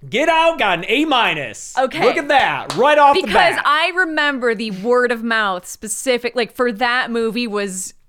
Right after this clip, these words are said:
Speaker 2: fantastic. And that's, a, I remember that was a big reason. I was like, "We, g-, I wanna go see it."
Speaker 1: Yeah.
Speaker 2: Because I'm hearing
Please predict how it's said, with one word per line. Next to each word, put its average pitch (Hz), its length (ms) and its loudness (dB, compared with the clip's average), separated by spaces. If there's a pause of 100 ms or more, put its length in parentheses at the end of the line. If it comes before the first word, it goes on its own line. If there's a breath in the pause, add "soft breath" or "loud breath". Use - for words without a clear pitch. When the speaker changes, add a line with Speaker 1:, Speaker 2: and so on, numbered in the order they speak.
Speaker 2:
fantastic. 185 1000 -6
And 196 120 -6
that's, 190 200 -4
a, 180 160 -14
I 208 80 -2
remember 220 320 -4
that 196 220 0
was 220 140 -6
a 214 60 -8
big 196 240 -6
reason. 220 280 -4
I 180 40 -4
was 180 100 -10
like, 170 140 -10
"We, 175 120 -12
g-, - 160 -18 (260)
I 175 80 -6
wanna 147 260 -14
go 180 120 -8
see 311 280 -4
it." - 240 -4
Speaker 1:
Yeah. 127 340 -8
Speaker 2:
Because 226 240 -8
I'm 202 140 -4
hearing 196 680 -10